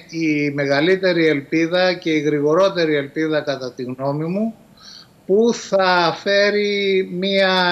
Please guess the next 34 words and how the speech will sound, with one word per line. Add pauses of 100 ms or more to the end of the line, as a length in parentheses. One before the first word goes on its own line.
(580)
ε, (920)
ε, (340)
ας
το
πούμε, (520)
θα,
θα,
θα
είναι
ένα
από
τα
κύρια
όπλα, (540)
α, (180)
για
να
σταματήσουμε
αυ-, (200)
ε, (120)
τε-,
την
πορεία
του
ιού
σε
αυτούς
που
νοσούν. (480)
Δεν
θα
σταματήσουμε
τη
διάδοση